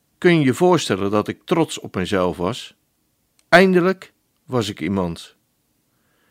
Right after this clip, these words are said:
De erkenning liet niet lang op zich wachten. Ik maakte carrière en werd een veelgevraagd spreker, en wanneer er problemen in het land waren, werd ik erbij geroepen om die op te lossen. Kun je je voorstellen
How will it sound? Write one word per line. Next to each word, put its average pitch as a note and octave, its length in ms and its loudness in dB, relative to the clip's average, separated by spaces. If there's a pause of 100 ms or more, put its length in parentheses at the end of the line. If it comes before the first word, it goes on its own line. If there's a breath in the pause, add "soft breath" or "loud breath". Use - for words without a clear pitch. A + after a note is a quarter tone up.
(380)
De D3 140 0
erkenning B2+ 560 0
liet A2+ 220 -4
niet C3 240 -4
lang C#3+ 200 0
op C#3+ 120 -6
zich C#3+ 200 -2
wachten. G#2 420 -2 (1120)
Ik D3 140 -12
maakte D#3 280 0
carrière A#2+ 720 2 (840)
en E3 100 0
werd D#3 160 2
een G#2 80 -6
veelgevraagd A#2 680 0
spreker, A#2 640 0 (680)
en F3+ 80 0
wanneer F3+ 240 4
er B2 60 4
problemen A2+ 540 0
in C3+ 120 -4
het A2 100 -6
land A2+ 280 0
waren, B2+ 480 0 (720)
werd D#3+ 140 -8
ik - 80 -6
erbij A2+ 300 2
geroepen C#3+ 460 -2 (240)
om D#3 140 0
die - 140 -2
op C3 120 -4
te G#2+ 120 -6
lossen. F#2+ 380 -4 (1300)
Kun F3 200 2
je D#3+ 80 2
je C#3 180 2
voorstellen G#2+ 680 0